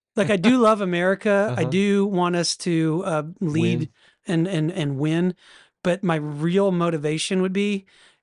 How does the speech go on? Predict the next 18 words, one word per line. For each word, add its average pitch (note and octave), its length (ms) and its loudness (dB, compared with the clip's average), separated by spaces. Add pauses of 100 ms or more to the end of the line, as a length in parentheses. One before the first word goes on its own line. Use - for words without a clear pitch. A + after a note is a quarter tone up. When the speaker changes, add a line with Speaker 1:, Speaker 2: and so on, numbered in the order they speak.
(140)
Speaker 1:
I E3 100 -6
gotta C3+ 300 -4
see - 160 -6
those C3 200 -4
files, - 380 -10
man. G3 380 -4
<laughs> - 40 -20 (1600)
And G#3 100 4
I'll F3 80 2
do F#3+ 240 -2
anything D3 380 -4
to C3 40 -6
see - 200 -4
those F#3 200 2
files. - 520 -6 (500)
<laughs> - 480 -8
Speaker 2:
I A#2+ 220 -6
want A#2+ 480 -4